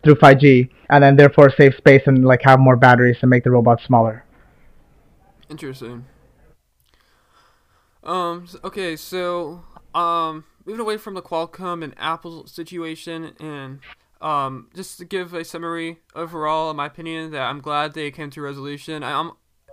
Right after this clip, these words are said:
Speaker 2: honestly, I wasn't really a fan of Qualcomm during that time, 'cause it just,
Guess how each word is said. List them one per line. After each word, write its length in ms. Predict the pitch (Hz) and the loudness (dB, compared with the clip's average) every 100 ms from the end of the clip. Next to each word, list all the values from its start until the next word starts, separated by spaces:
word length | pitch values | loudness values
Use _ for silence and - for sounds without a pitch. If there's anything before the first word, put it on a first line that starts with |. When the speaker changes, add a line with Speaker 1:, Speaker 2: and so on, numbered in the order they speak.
| _ | _
Speaker 2:
honestly, 280 | 143 185 196 | -12 -10 -8
I 40 | |
wasn't 260 | 185 190 170 | -8 -8 -12
really 240 | 170 170 | -14 -14
a 60 | 160 | -14
fan 180 | 165 151 | -14 -14
of 80 | 143 | -12
Qualcomm 540 | 147 147 165 151 139 | -12 -10 -10 -12 -12
during 160 | 143 139 | -14 -14
that 160 | 127 | -14
time, 500 | - 143 143 143 147 _ _ _ _ | -12 -12 -10 -14 -18 _ _ _ _
'cause 140 | _ 160 | _ -18
it 60 | |
just, 300 | 147 156 - | -16 -16 -18